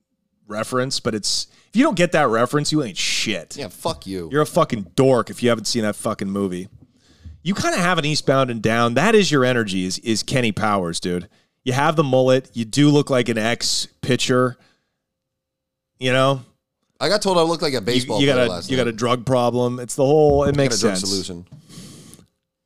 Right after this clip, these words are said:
Speaker 1: The,
Speaker 2: Sorry.
Speaker 1: it's on its way. It'll be here in fifteen.
Speaker 2: <laughs>
Speaker 1: You know, I bought Andy Dick a gram of blow, uh, for my podcast. I had him on my podcast, and mid, mid, he was being so antsy that he,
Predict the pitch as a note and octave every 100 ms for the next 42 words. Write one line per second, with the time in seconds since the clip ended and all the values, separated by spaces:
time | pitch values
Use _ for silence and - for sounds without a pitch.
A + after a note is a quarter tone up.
0 | _ - - - C3+ C3 D3 A2+ A2 B2
1 | A#2 G#2 A2+ G2+ F2 - _ _ - A2
2 | A2 A2+ A2 G2+ A2 - G#2 E2+ F2+ _
3 | - B2+ - A2 - - - _ _ _
4 | _ _ _ _ _ - F3+ G3 D3+ D3
5 | A#2+ B2+ C3+ A2+ A2 A#2 A2+ G2+ G#2 G2+
6 | F#2+ F#2+ F#2+ G2+ A2 A2+ _ _ - F2
7 | G2+ - - G2+ F2+ G2 F#2+ G#2+ A2 A#2+
8 | - G#2 A#2 A#2+ A2 G#2 A2 G2 G#2+ G2+
9 | F#2+ F#2 F2 - - - G2+ G#2 A2+ B2
10 | C3 C3 B2 _ _ _ _ A#2+ C3+ C#3+
11 | C#3+ - - C3 A#2+ - - _ B2 A#2+
12 | - C3 C3 A2+ A#2 A2+ - F#2 G2 G2
13 | -